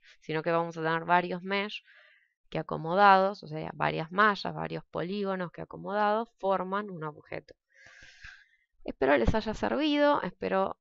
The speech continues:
eh, sea un buen comienzo para los que encuentran este video como introducción a Maya. Siempre cualquier pregunta que tienen, bueno, mis alumnos tienen mi mail, tienen el Classroom que usamos para que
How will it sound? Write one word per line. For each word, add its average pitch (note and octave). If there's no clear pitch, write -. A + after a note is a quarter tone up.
eh, D#3+
sea D#3+
un D#3+
buen E3
comienzo F3+
para E3+
los D#3
que D#3+
encuentran D#3
este D#3
video D#3
como D3
introducción D3+
a F#3
Maya. C4
Siempre C4+
cualquier F#3+
pregunta F#3+
que G#3+
tienen, B3
bueno, F3
mis D#3+
alumnos D#3+
tienen D#3
mi F#3
mail, A#3+
tienen D#3+
el -
Classroom F3+
que -
usamos E3+
para D#3
que D#3